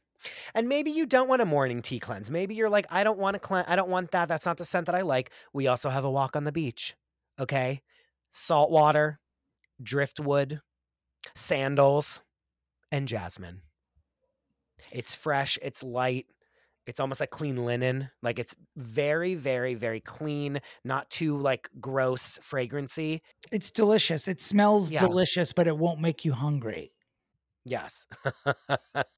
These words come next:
Speaker 1: We are so excited to make these. We are so excited to bring them out. I hope you guys all buy one. I hope you guys post about it.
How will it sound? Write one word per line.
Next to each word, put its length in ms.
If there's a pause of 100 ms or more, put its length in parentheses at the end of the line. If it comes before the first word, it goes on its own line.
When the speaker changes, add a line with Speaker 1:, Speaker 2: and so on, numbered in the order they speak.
Speaker 1:
We 280
are 140
so 380
excited 500
to 100
make 280
these. 260
We 80
are 80
so 260
excited 380
to 100
bring 180
them 120
out. 220
I 100
hope 260
you 120
guys 280
all 200
buy 260
one. 320
I 100
hope 160
you 80
guys 280
post 360
about 260
it. 200